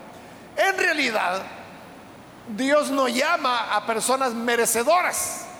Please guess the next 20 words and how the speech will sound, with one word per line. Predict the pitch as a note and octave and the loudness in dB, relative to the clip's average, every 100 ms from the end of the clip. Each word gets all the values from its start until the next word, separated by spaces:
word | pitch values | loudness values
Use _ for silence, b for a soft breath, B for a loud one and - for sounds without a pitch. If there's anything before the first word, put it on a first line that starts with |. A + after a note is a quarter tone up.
| - - - - - - - - - - - - - - | -18 -20 -20 -20 -20 -20 -20 -20 -20 -20 -20 -20 -20 0
porque | F4 G4+ G#4 - C#4+ | 2 4 2 0 0
su | - D#4+ | 2 4
llamado, | D#4+ C4 B3 G3+ F#3 G#3 - - - - - - - - - | 4 2 2 0 2 0 -2 -14 -16 -18 -18 -20 -20 -18 -4
como | G3+ A3 | 0 2
lo | G#3+ | 2
está | - C4 | 0 0
diciendo | C#4+ B3 C#4+ D4 | 0 0 2 2
ahí, | C#4 C#4+ C#4+ | 2 2 -2
responde | A#3 A#3+ A3+ - E4 F4 F4 C4 A#3 B3 A#3+ - - - - - - | 0 0 0 0 4 4 4 0 2 2 0 -8 -14 -16 -18 -18 -8
a | A3+ | -4
su | G#3 B3 | 0 0
gloria | A#3 C4+ D#4 E4 D#4+ D#4 C4+ A3+ | 4 6 8 8 6 4 2 2
y | A#3+ | 2
a | |
su | A#3 | 2
excelencia, | B3+ - B3 C4 C#4+ C4+ - F#3 C#3+ - - - - - - - - - - - - - - | 0 2 2 2 2 0 -2 0 -2 -6 -16 -18 -20 -20 -20 -20 -20 -20 -20 -20 -20 -20 -6
porque | B3+ B3+ C4 B3 A#3 - - | 0 0 2 0 0 -6 -4
Él | D4 F4+ G4 D#4+ | 2 4 4 2
es | B3+ | 2
glorioso | A#3+ A3 A3+ A3 - D3 | 0 2 2 0 0 -2